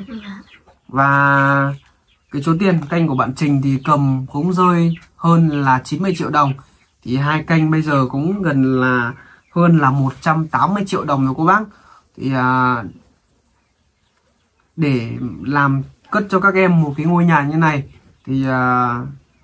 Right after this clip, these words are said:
Speaker 2: cháu Lực nghĩ là sẽ còn chưa có đủ. Nó, lúc mà làm nhà như này thì, à, sẽ phát sinh ra rất là nhiều những cái khoản mà chi phí thêm. Thì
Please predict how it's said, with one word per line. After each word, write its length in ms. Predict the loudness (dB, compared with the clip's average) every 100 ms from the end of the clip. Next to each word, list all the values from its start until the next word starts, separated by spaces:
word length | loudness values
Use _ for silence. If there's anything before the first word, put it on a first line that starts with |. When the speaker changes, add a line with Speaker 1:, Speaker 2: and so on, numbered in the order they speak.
| _ -6
Speaker 2:
cháu 100 | 0
Lực 180 | 0 0
nghĩ 360 | 0 0 -2 -6
là 560 | -2 0 2 0 -2
sẽ 320 | -6 -6 -6 -2
còn 180 | -2 -2
chưa 140 | -2 -2
có 100 | 0
đủ. 240 | 0 -2 -12 _ _ _ _ -8
Nó, 300 | -4 -4 -6 -10 -10
lúc 140 | -4
mà 100 | -2
làm 220 | 0 0 0
nhà 160 | 0
như 60 | 2
này 240 | 0 -2 -8 _ _ -10
thì, 180 | -4 -2
à, 180 | -2 -4 -8 -20
sẽ 220 | -12 -8
phát 220 | -4 -4 -2
sinh 280 | 0 2
ra 300 | 2 2 0 -2 _ _ -8
rất 140 | -4
là 100 | -2
nhiều 320 | 0 0 0
những 220 | 0 -2 -2
cái 340 | -2 -4 -6 -10 _ _
khoản 300 | -2 0 0
mà 220 | -4 -6 -6
chi 180 | -10 -6
phí 200 | -6 0
thêm. 300 | 2 2 0 -8 -20
Thì 80 | _